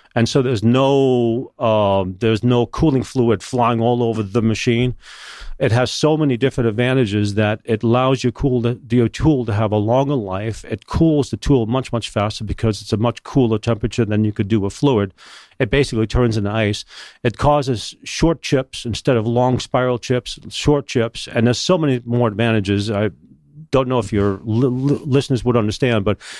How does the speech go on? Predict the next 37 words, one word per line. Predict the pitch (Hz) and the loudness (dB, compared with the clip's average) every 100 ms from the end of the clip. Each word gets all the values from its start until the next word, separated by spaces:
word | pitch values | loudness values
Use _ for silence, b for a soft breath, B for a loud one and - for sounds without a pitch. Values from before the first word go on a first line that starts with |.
| B B | B B
it's | 139 | -2
just | - 151 | 0 -2
something | - 156 147 139 | -2 -2 -2 0
that's | 120 110 117 | -2 0 2
really | 127 131 | 2 2
cool, | - 127 117 | 2 2 2
something | - 123 - 110 110 - - | 0 -4 -2 -2 -2 -6 -4
that's | 117 - | -2 -2
been | - 95 | -4 -2
tested | - 127 - 120 | -2 -2 -2 0
at, | 120 120 - - | 0 0 -4 -4
at, | 120 117 - | -2 -2 -4
this | 113 104 113 - | -4 -2 -2 0
is | 107 | -2
done | 101 113 | 0 0
through | 110 110 | 0 -2
the | 104 | 0
U-, | 113 120 | 0 0
University | 110 110 101 123 - 104 | 0 0 0 -2 -2 -4
of | 90 | -2
Michigan, | 117 - 120 139 131 B B B B B B B - | -2 -2 -2 -2 -4 B B B B B B B -2
and | 107 107 | 0 0
Fusion | - 117 110 107 101 - _ - | 2 0 0 -2 -4 -8 _ -2
Coolant | 135 135 107 101 | 2 2 2 -2
is, | 104 101 92 - - | -2 -2 -4 -8 -6
the | 110 104 | -2 0
company | 123 113 107 101 | 0 0 -2 -2
is | 95 | -2
an | 107 | -6
offshoot, | - 117 117 - 107 101 - - | -2 -2 -2 -2 -4 -4 -10 -6
uh, | 104 98 | -2 -2
from | - 104 101 | -2 0 0
a | |
professor | - - - - 139 - 101 | 0 -2 -2 -4 -8 -6 -6
there | 95 95 95 | -6 -6 -6
who, | 90 101 98 101 98 - | -4 -2 -2 -4 -6 -6
uh, | 101 98 95 92 | -2 0 0 -2